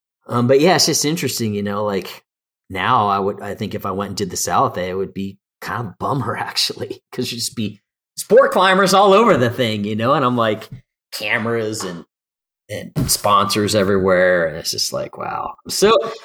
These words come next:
I'm so glad I got that era out of my system when it was still original and pure, you know? And I, I,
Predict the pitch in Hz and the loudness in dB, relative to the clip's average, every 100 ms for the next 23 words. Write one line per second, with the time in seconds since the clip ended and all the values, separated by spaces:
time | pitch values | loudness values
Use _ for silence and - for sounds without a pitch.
0 | - 147 - 196 233 156 156 151 135 123 | -8 -4 2 4 4 4 2 4 2 0
1 | 117 123 117 - 120 123 123 117 - 107 | 0 2 0 0 2 4 6 4 2 2
2 | 113 113 110 107 - 113 113 147 151 156 | 2 2 0 0 0 0 0 0 0 -2
3 | - _ _ _ _ _ 123 113 107 107 | -10 _ _ _ _ _ -4 -2 -2 -4
4 | 98 - 120 110 110 98 - _ _ _ | -4 -4 0 2 2 0 -6 _ _ _
5 | _ _ 135 131 143 139 135 131 110 - | _ _ 2 4 4 2 2 2 0 -2
6 | 113 113 98 - _ _ _ - 101 92 | -4 -2 -4 -8 _ _ _ -14 -10 -8
7 | 92 98 107 _ 107 110 113 110 | -6 -8 -10 _ -6 -4 -4 -6